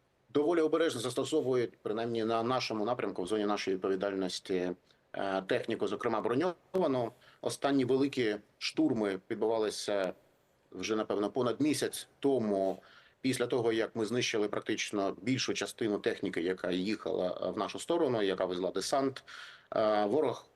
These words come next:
повернувся до старої доброї тактики застосування малих груп. Е, вони намагаються кидати в нашу сторону по менш-більш прогнозованим маршрутам,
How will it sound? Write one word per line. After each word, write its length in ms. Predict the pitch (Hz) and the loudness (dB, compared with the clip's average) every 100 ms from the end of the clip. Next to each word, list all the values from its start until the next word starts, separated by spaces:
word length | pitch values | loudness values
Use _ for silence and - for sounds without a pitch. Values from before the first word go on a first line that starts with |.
| _ | _
повернувся 680 | 175 165 135 165 185 - 135 | 2 2 4 2 2 0 -2
до 360 | - 143 143 135 | 0 2 2 0
старої 320 | - 123 113 | -2 -2 0
доброї 340 | 117 110 107 - _ - | 0 0 0 -2 _ -2
тактики 480 | 120 120 107 - | -2 0 -4 0
застосування 640 | 101 101 101 104 107 107 101 | 0 0 -2 0 0 2 2
малих 520 | 110 120 120 - - _ - | 2 2 0 -2 -10 _ -2
груп. 260 | 131 185 - _ 117 | 0 0 -4 _ -6
Е, 460 | 107 117 110 104 - - - - | -2 0 2 0 -2 -12 -12 -2
вони 160 | 131 | 2
намагаються 920 | 131 127 135 123 107 - - 104 90 - _ | 2 2 2 2 0 -2 -2 -2 -2 -4 _
кидати 400 | 135 127 127 101 | 0 2 0 -2
в 60 | |
нашу 220 | 110 107 104 | -4 -4 -6
сторону 640 | - 117 107 101 98 98 - | -4 -4 0 0 0 -4 -4
по 300 | 120 104 87 _ _ _ _ _ _ _ _ | 0 0 -2 _ _ _ _ _ _ _ _
менш-більш 420 | 135 135 - 131 | 0 0 -2 -4
прогнозованим 640 | - 120 127 135 131 123 | -2 0 2 4 2 2
маршрутам, 960 | 120 - - - 131 131 107 98 101 101 | 0 -2 -6 -4 -2 0 0 2 0 -2